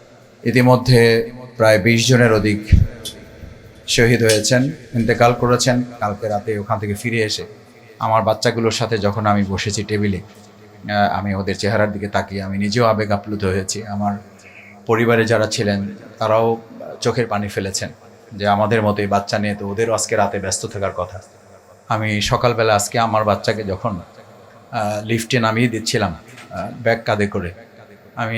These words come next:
নিজেও সত্যি খুব আবেগ আপ্লুত হয়েছি যে এরকম আজকে সকালে অনেক বাচ্চাদের স্কুলে পাঠানোর কথা ছিল,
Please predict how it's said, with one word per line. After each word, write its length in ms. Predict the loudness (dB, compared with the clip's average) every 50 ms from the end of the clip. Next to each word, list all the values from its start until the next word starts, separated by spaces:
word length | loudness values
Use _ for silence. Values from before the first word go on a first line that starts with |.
| -4
নিজেও 340 | -2 -2 -2 2 4 4 4 4
সত্যি 340 | 4 2 0 0 0 -2 -2
খুব 180 | -2 0 0 2
আবেগ 260 | 2 2 2 0 -2
আপ্লুত 300 | -2 -4 -4 -6 -10 -8 -6
হয়েছি 340 | -4 -4 -4 -2 -4 -4 -6 -6
যে 120 | -6 -6 -6
এরকম 420 | -4 -4 -4 -4 -2 0 0 2
আজকে 300 | 2 2 0 0 -2 -4
সকালে 380 | -6 -6 -6 -4 -2 -2 0 0 -2 -4 -6 -12 -12 -6
অনেক 260 | -2 0 2 2 2 2
বাচ্চাদের 420 | -2 -2 -2 0 -2 -2 -2 -2 -6 -8 -14 -20 -20 -20 -20 -20 -20 -12 -6 -6
স্কুলে 300 | -4 -4 -2 0 0 0
পাঠানোর 340 | 0 -2 -4 -2 -2 -2
কথা 260 | -2 -2 -2 -2 -2 -2
ছিল, 200 | -2 -2 -2